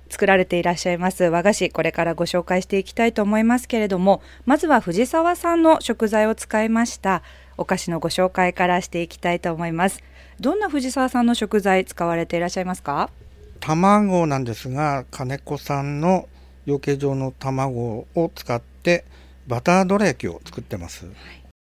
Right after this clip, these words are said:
Speaker 1: こちらの藤沢さんの卵を使っ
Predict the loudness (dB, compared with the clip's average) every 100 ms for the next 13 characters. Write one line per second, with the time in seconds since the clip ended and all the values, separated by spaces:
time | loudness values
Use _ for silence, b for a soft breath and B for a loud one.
0 | _ _ _ _ _ -14 -4 0 2 0
1 | -2 -2 0 2 0 2 2 4 6 4
2 | 2 0 0 0 0 0 -2 -6 -8